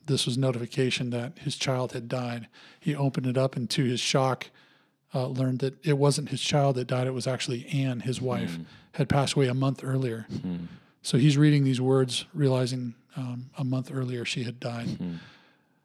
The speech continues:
Speaker 1: So he went to where she was buried, uh, to, to reclaim his child,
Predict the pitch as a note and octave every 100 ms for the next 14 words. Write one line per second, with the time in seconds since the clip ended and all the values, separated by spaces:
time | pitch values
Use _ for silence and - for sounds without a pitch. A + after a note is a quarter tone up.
0 | _ - - C3+ B2 A#2 - D3 D3+ D#3
1 | - - - - C#3 C#3 C#3 C3+ - -
2 | - - - D3+ C3+ A#2+ C3+ C#3 C#3 C3
3 | A#2+ C#3 B2+ A#2+ C3+ - _ _ _ _
4 | - - A#2+ - C3+ A#2 - D#3 C#3+ C3+
5 | C3